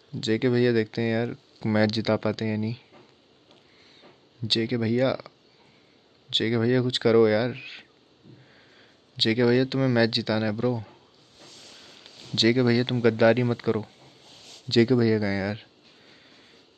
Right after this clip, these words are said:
चलो देखते हैं दोस्तों, जेके भैया कितनी देर तक सर्वाइव कर। जेके भैया को काफ़ी बढ़िया मुक्का पड़ा है,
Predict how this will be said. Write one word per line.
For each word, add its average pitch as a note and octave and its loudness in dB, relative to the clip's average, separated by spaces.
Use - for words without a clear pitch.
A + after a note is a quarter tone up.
चलो G#2 0
देखते G#2+ -2
हैं A#2 -2
दोस्तों, A2 -4
जेके A2+ 2
भैया B2+ 4
कितनी B2 -2
देर A#2 2
तक A#2 -4
सर्वाइव G#2+ 2
कर। A2+ -2
जेके A#2+ 2
भैया C3 4
को C3+ 2
काफ़ी C3 0
बढ़िया B2 4
मुक्का A2 0
पड़ा G#2+ -2
है, B2 -6